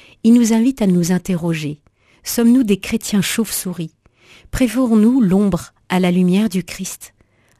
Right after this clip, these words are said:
Avons-nous peur de la proximité de Jésus ? Ce jeudi de Pâques est placé sous le thème de la joie, la joie d'être chrétien.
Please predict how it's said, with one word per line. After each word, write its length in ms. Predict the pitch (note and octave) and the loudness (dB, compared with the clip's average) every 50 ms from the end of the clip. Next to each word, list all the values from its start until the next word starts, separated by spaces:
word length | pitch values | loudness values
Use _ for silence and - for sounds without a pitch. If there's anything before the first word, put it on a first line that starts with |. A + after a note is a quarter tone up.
| _ _ - | _ _ -4
Avons-nous 380 | B3 A3 G3 G3+ F#3+ F3+ F3 | -2 0 2 2 2 2 0
peur 500 | E3 - - E3 D#3 E3 E3+ F3 - - _ _ _ - | -2 -4 -4 -2 -2 0 -2 -4 -8 -12 _ _ _ -10
de 140 | F#3 E3+ G3 | -2 0 0
la 160 | F#3+ F#3 F3+ | 0 0 -4
proximité 720 | - - - - - - - G3+ F3+ D#3+ D3 - - G#3 G#3 | -6 -10 -10 -10 -10 -8 -6 -4 -4 -4 -6 -6 -8 -8 -6
de 160 | F3 D#3+ D3+ | -6 -6 -6
Jésus ? 480 | D3+ C#3 D3+ D3 D3 C#3 C3+ C#3 - _ _ _ _ _ _ _ _ _ _ _ _ _ _ _ _ _ _ _ _ _ _ _ _ _ _ _ _ _ _ _ _ _ _ _ _ | -6 -6 -6 -8 -8 -8 -10 -14 -16 _ _ _ _ _ _ _ _ _ _ _ _ _ _ _ _ _ _ _ _ _ _ _ _ _ _ _ _ _ _ _ _ _ _ _ _
Ce 160 | - - G3+ | -6 -6 -4
jeudi 220 | E3+ G#3+ F#3 F3+ | -2 -2 -4 -6
de 60 | F#3 - | -8 -6
Pâques 220 | - C#4+ - - | -8 -8 -6 -6
est 60 | G#3 | -6
placé 300 | - G#3 G#3+ G3+ - D4 | -4 -4 -6 -4 -4 -6
sous 140 | - - G#3+ | -6 -6 -8
le 60 | F3 | -6
thème 200 | - A3+ A#3 A3 | -4 -2 -2 -2
de 100 | F3+ F3+ | -2 -2
la 160 | E3+ E3+ E3 | -2 -2 -2
joie, 320 | E3 D3 D#3+ D#3 C#3+ - D#3 F3+ | -4 -6 -6 -8 -8 -8 -8 -6
la 120 | F#3 G3 | -4 -2
joie 220 | A3 G#3+ A#3 C4 A#3+ | -2 -2 -2 -2 -2
d'être 300 | G#3+ F#3 - - F#3+ E3+ | -2 -4 -4 -6 -10 -10
chrétien. 480 | - - - F#3 E3+ - - D#3 D3 | -8 -8 -8 -8 -8 -8 -10 -10 -12